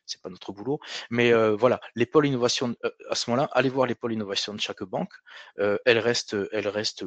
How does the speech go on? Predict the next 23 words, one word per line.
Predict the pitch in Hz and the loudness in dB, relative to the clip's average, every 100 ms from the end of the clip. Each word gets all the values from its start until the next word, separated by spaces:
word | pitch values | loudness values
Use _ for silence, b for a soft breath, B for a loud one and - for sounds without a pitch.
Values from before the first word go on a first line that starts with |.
| - | -12
ouvertes | 110 104 110 110 - | -10 -4 -2 -2 -8
pour | - 107 107 92 | -16 -14 -10 -10
les | 87 92 90 | -8 -8 -8
sociétés | 85 92 - - 104 113 | -10 -6 -6 -6 -10 -10
qui, | - 98 101 | -12 -10 -10
euh, | 87 85 82 85 85 82 B B B - | -10 -12 -12 -12 -14 -16 B B B -10
qui | - | -6
souhaitent, | - 101 - 90 | -4 -4 -6 -10
euh, | 85 80 80 | -8 -10 -14
du, | - 76 - | -18 -20 -16
qui | - - | -6 -4
souhaitent | - 101 90 | -4 -6 -12
du | 85 | -16
financement. | - 90 - - 139 185 B B B B 101 | -14 -6 -6 -4 -6 -6 B B B B -4
Euh, | 95 92 95 92 | -2 -2 -4 -6
regardez | 92 110 104 95 101 | -4 -4 -2 -2 -4
ce | - | -4
qui | - - | -2 -4
se | - | -6
fait, | - 117 - | -2 -2 0
envoyez | 117 101 104 104 | -4 -4 -4 -4
des | 98 | -6
dossiers. | 90 - - 120 | -8 -6 -4 -6